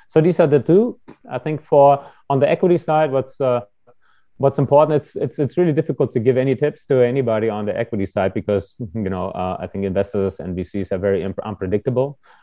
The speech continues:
Uh, one of the thing, uh, well, <laughs> you, you can just launch a company in a hot market right now, right? Maybe another food delivery startup would take off, you know, and, and, you know, we just raise funding because investors believe that's hot.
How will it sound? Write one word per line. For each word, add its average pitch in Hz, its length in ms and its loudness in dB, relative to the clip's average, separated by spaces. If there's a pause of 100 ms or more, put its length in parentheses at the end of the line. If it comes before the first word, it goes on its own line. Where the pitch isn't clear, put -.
(140)
Uh, 95 60 -8
one 123 160 0
of 123 120 -4
the 113 100 -2
thing, 120 360 -2
uh, 120 120 -4
well, - 420 -6
<laughs> - 1000 -20
you, 156 140 4 (120)
you 165 100 6
can 180 140 4
just 151 160 2
launch 156 320 2
a 135 120 4
company 135 380 -4
in 127 100 -2
a 117 60 0
hot 131 180 -2
market 135 260 2
right 107 160 -2
now, 85 240 -4
right? 104 260 -2
Maybe 117 300 0
another 117 340 -2
food 127 200 -6
delivery 113 340 -2
startup 110 380 -4
would 101 160 -6
take 104 180 -4
off, 120 240 0
you 113 80 -2
know, 104 200 -2
and, 101 340 -4
and, 95 160 -8
you 87 80 -6
know, 90 100 -6
we 107 100 -4
just 98 180 -8
raise 95 160 -4
funding 98 300 -6
because 90 260 -4
investors 90 400 -8
believe 90 240 -8
that's 85 180 -8
hot. 113 280 -8